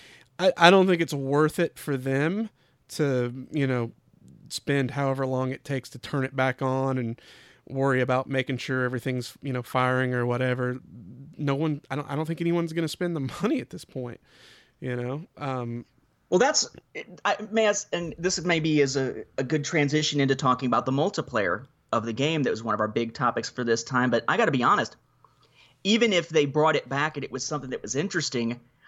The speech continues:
Speaker 2: I'm not sure that the audience is still there, not just willing to spend money, but period.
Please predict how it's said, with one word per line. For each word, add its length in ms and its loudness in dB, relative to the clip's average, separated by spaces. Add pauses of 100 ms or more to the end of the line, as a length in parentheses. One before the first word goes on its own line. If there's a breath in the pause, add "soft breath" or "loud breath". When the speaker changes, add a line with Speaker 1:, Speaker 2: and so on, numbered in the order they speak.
(200 loud breath)
Speaker 2:
I'm 140 2
not 160 0
sure 200 0
that 140 -4
the 220 -4
audience 520 2
is 140 0
still 320 2
there, 420 2
not 220 0
just 160 -6
willing 240 0
to 40 -2
spend 320 0
money, 300 2
but 300 0 (640)
period. 460 2